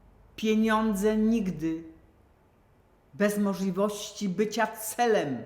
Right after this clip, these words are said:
w życiu. Dlaczego to wszystko bez dzielenia jest, y, na Ziemi równomiernie dla wszystkich?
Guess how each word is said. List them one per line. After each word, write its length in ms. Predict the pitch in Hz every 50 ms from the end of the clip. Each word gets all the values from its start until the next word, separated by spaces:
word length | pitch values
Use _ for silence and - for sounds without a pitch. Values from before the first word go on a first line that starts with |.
| - - -
w 80 | 151 160
życiu. 460 | 170 196 214 208 - - 160 123 98 92 - - _ _ _ _ _ _ - - - - _ _ _ _ _ _ _ _ _ _ _ _ _ _ _ _ _ _ _ _ _ _ _ _ _ _ _ _ _ _ _ _ _ _ _ _ _ _ _ _ _ _ _ _ _ _ _ _ _ _ _ -
Dlaczego 640 | 165 202 196 202 - 240 202 165 151 143 143 143 - - - - - _ _ _ _ _
to 100 | - 196
wszystko 520 | 190 - - - 233 226 - - - 220 202
bez 300 | 180 214 208 180 170 160
dzielenia 640 | 147 196 214 214 214 214 214 220 214 214 208 202 202
jest, 420 | 196 208 208 208 - - - - - _ _ _ _ -
y, 260 | 170 170 175 170 - - - - - _ _ -
na 180 | 175 180 180 185
Ziemi 580 | 160 175 190 190 190 185 180 175 175 175 175 - _ _ _ _
równomiernie 920 | - 180 170 175 180 175 170 170 175 175 170 170 165 156 160 160 156 151
dla 200 | 147 151 151 156
wszystkich? 720 | 156 - - - 170 175 - - _ _ - - - -